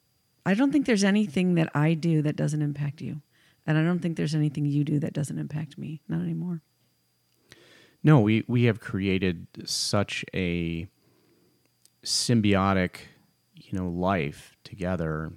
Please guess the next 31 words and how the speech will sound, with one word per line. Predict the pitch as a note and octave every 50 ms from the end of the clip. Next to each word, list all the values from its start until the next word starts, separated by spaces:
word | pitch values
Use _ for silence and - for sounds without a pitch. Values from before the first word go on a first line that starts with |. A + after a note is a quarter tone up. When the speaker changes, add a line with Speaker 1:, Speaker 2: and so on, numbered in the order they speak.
| - -
Speaker 2:
not | F2+ F2 F2 -
just | - E2 D2+ - -
in | - E2 E2+ D#2+ E2 D#2+ D#2 D#2+ E2 G#2 - _ _ -
personal | - A2 G2 - - E2+ E2+ E2 D#2+ E2 G#2 A#2 - _ _ _ _ _ _ _ _ _ _ _ -
you | F#2 E2
know, | D#2+
our | D#2+ D#2
personal | - G#2 G#2 - - E2+ D#2+
life, | D2+ D2 -
but | E2 D#2+ D#2+
also | D#2 D#2 - - -
business. | D#2+ D#2+ F2+ F2 E2+ D2+ E2 D2 D2 D#2+ F#2 - - - -
And, | E2 D#2 E2 -
I | - F2
mean, | E2+ D#2 -
everything | - F2 G2 G2+ F#2 F#2 G2 F#2+ F2+ E2 - - - F2 E2 E2 E2 E2
revolves | D#2+ D#2+ D#2+ D#2 D#2+ E2 F2 F#2+ G#2+ G#2+ G#2+ G2
around, | E2+ E2 E2+ E2 D#2 D2+ D2 D2+ E2 E2 E2+ - _ _ _ _ _ _ _ _ _ _ _ _ _
you | - G#2
know, | F#2 E2
the | D#2 E2
time | - - - - A2 G2+ G2+ G2 G2 F#2+
and | F2 E2
energy | D#2+ E2+ F2+ F2 E2 - F2 F2 E2
that | E2 E2 D#2+ D#2+ - -
we | - F2 E2+ E2 E2 E2 D#2+ - -
put | - F#2+ - -
into | - E2+ E2 D#2+ - - E2+
our | D#2+ D#2 D2+
relationship | D#2+ D#2+ D#2 D#2+ F2 F2 - F2 F2 F2 - - - - -
together. | - E2 - - F#2+ G2 - - - A2